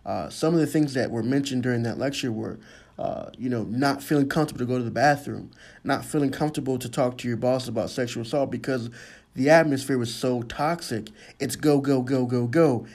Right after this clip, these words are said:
Make product, make product, make product, and go as fast as you can. I think they even mentioned, like, a quota system. If you're not meeting your quota, then you, then you were threatened or fired or whatever it was,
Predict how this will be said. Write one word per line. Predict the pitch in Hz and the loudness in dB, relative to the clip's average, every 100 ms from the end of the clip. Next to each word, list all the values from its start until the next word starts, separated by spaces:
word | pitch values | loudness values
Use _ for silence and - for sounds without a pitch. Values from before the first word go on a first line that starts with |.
| - | -10
Make | 113 135 147 | 0 4 4
product, | - 139 123 107 | 2 2 2 0
make | 131 139 - | -2 -2 -2
product, | 131 120 110 | -2 0 0
make | 135 127 | -2 -2
product, | 139 135 117 95 - - - - | 0 0 0 -4 -12 -20 -12 -4
and | 117 | -2
go | 127 | 0
as | 120 | 0
fast | 127 123 | 2 0
as | 113 | 0
you | |
can. | 110 123 | -2 -2
I | 90 120 | -2 -2
think | 143 127 - - _ | 0 -2 -4 -18 _
they | - 131 | -2 0
even | 127 127 | 2 2
mentioned, | 123 123 | 2 0
like, | 117 | -2
a | 113 | -2
quota | - 147 143 | 0 2 2
system. | - 120 - 98 - - - | -2 -6 -6 -10 -14 -12 -4
If | 131 | 0
you're | 147 | 2
not | 139 123 | 2 2
meeting | 135 127 117 | 2 2 0
your | 113 | -4
quota, | - 185 175 131 120 - - - _ _ | 4 6 6 4 2 -8 -20 -20 _ _
then | - 117 | -4 -2
you, | 120 120 | 0 -2
then | - 113 113 | -4 -4 -2
you | 120 123 | 0 0
were | 117 113 113 - | 0 -2 -4 -6
threatened | - 139 139 127 113 | -2 0 2 0 -6
or | 110 | -6
fired | - 120 123 123 | -4 0 0 0
or | 117 | -2
whatever | 113 120 110 | -2 -2 -2
it | 80 | -2
was, | 190 151 104 | 0 0 -2